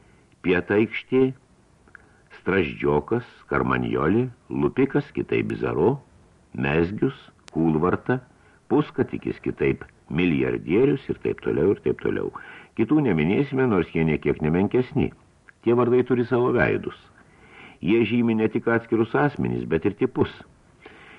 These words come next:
Kiekviena tokia pravardė rodo tam tikrą šlykščių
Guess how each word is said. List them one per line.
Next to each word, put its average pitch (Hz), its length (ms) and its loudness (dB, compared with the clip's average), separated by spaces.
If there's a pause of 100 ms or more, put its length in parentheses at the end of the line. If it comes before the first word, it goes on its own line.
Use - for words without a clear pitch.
(140)
Kiekviena 107 420 2
tokia 131 220 2
pravardė 113 480 2
rodo 117 380 4
tam 104 400 4 (180)
tikrą 135 320 2
šlykščių 87 640 0